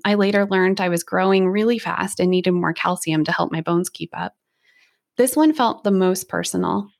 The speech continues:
By then, puberty was in full swing, and breaking something with the word breast in it, being exposed to strangers at the E R, and then having the word taunted at me was a level of public embarrassment I had not yet experienced.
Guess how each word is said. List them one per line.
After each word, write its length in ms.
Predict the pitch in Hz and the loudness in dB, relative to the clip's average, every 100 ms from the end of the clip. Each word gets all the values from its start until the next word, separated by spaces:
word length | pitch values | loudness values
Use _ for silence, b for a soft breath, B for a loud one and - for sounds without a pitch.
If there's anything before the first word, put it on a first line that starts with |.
| _ _ | _ _
By 160 | - 226 | 0 2
then, 500 | 233 233 226 254 247 _ | 4 2 2 0 -4 _
puberty 380 | - 240 247 254 | 0 2 2 2
was 160 | 247 | 0
in 100 | 240 | 0
full 240 | 208 208 202 | -2 0 -2
swing, 400 | - 196 180 185 | -2 -2 0 0
and 140 | 196 | 0
breaking 340 | 202 226 240 254 | 0 0 0 0
something 420 | 247 208 202 202 | 2 -2 0 0
with 140 | 190 | 0
the 80 | 190 | -2
word 240 | 190 180 | -2 -2
breast 340 | 175 170 185 - | -2 -2 -2 -2
in 120 | 240 | 2
it, 200 | 254 269 - _ | 2 0 -6 _
being 180 | 220 208 | 0 2
exposed 560 | 185 - - 226 247 | 0 -2 0 2 0
to 80 | - | -2
strangers 500 | 247 208 202 196 196 | -2 0 0 0 -2
at 120 | 185 | -2
the 120 | 190 196 | -4 -2
E 60 | 196 | 0
R, 280 | 190 180 190 | 2 0 0
and 160 | 226 226 | 2 4
then 160 | 226 | 2
having 360 | 214 220 220 254 | 2 0 2 2
the 100 | 240 | 2
word 260 | 208 185 196 | 0 0 -2
taunted 400 | - 214 220 190 | -2 0 0 -2
at 220 | 175 175 | -2 -2
me 320 | 180 185 196 B B B | -4 -6 -10 B B B
was 200 | 220 220 | 2 2
a 60 | |
level 360 | 220 208 214 247 | 4 2 2 0
of 140 | 233 | 0
public 400 | 233 208 208 226 - | -2 -2 0 0 0
embarrassment 640 | 190 175 175 - 175 170 | 0 0 -2 -2 -4 -2
I 80 | 175 | -2
had 120 | 180 | 0
not 200 | 170 - | -2 -2
yet 140 | 165 | -4
experienced. 840 | 156 - - - - 220 214 - | -4 -8 -8 -6 -4 -6 -10 -16